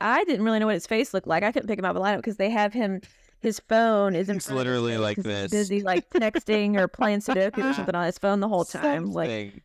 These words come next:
Speaker 1: chatting other babes. I don't know what he was
Speaker 2: Oof.
Speaker 1: doing,
Speaker 2: He
Speaker 1: but
Speaker 2: was
Speaker 1: he could not be bothered to care about any of
Speaker 2: He
Speaker 1: this.
Speaker 2: didn't
Speaker 1: It was
Speaker 2: care
Speaker 1: weird.
Speaker 2: less.
Speaker 1: I don't think
Speaker 2: Anyway.
Speaker 1: he uttered one word. Is that so they didn't have to pay him?
Speaker 2: I think that's exactly what it is.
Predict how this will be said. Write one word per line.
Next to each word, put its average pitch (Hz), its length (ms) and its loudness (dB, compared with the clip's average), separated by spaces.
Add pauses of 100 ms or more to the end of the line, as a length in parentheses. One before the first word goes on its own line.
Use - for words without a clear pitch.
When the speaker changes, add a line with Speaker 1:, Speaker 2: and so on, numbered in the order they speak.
(140)
Speaker 1:
chatting 226 400 2
other 220 180 4
babes. 208 520 0
I 214 160 -2
don't 285 120 2
know 185 140 0
what 196 140 2
he 190 100 -2
was 127 140 -4
Speaker 2:
Oof. - 60 -10
Speaker 1:
doing, 165 360 -4
Speaker 2:
He 180 60 -6
Speaker 1:
but 165 340 -2
Speaker 2:
was 214 180 0
Speaker 1:
he 220 160 -2 (100)
could 220 200 2
not 202 280 2
be 208 140 2
bothered 190 400 2
to 214 80 -8
care 165 380 -4
about 139 220 -2
any 123 220 -6
of 175 60 -2
Speaker 2:
He 170 60 0
Speaker 1:
this. - 20 -6 (100)
Speaker 2:
didn't 156 340 -8
Speaker 1:
It - 80 -20
was - 60 -20
Speaker 2:
care 107 240 -4
Speaker 1:
weird. 87 140 -4
Speaker 2:
less. - 380 -16 (360)
Speaker 1:
I 277 60 4
don't 359 80 4
think 160 120 -2
Speaker 2:
Anyway. 262 200 -2
Speaker 1:
he - 60 -6
uttered 254 240 2
one 240 180 2
word. 247 180 4
Is 220 80 0
that 226 180 2
so - 60 -8
they 226 120 2
didn't 208 160 0
have 226 80 0
to - 60 -6
pay 180 240 -4
him? 226 220 -2 (240)
Speaker 2:
I 123 80 -8
think 117 240 -10
that's 101 220 -2
exactly 92 420 -4
what 90 160 0
it 87 140 -2
is. 82 440 -4